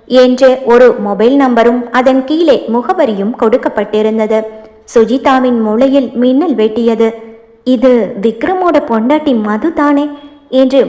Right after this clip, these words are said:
முணங்கியவள் அந்த பேப்பரில் உள்ள தேதியை பார்த்தாள். அது கடந்த ஒன்றரை வருடங்களுக்கு முன்னால் வந்த பேப்பர் என்றால், அது சரியாக நான் விக்ரமை விட்டு மாடல் ட்ரெயினிங்கிற்காக வெளியூர் சென்றபோது வந்த விளம்பரம்.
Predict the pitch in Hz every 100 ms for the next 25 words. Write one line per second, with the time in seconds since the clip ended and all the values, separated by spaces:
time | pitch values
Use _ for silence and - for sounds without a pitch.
0 | 208 202 233 285 285 240 254 247 - -
1 | - 254 277 269 269 269 294 381 392 311
2 | 254 240 240 233 226 311 269 247 233 202
3 | 202 226 214 214 - - _ 214 226 233
4 | 196 - 240 240 254 240 220 226 320 339
5 | 311 226 226 262 381 370 349 349 339 247
6 | 220 226 285 370 311 277 247 - 214 220
7 | - 254 226 220 247 220 - - - 196
8 | 196 - 196 208 208 208 339 285 254 208
9 | 214 302 339 330 240 226 226 240 226 202
10 | 202 220 320 359 262 233 233 220 208 -
11 | 208 285 285 - - 202 208 240 349 349
12 | 233 220 202 196 214 302 214 196 190 190
13 | 196 190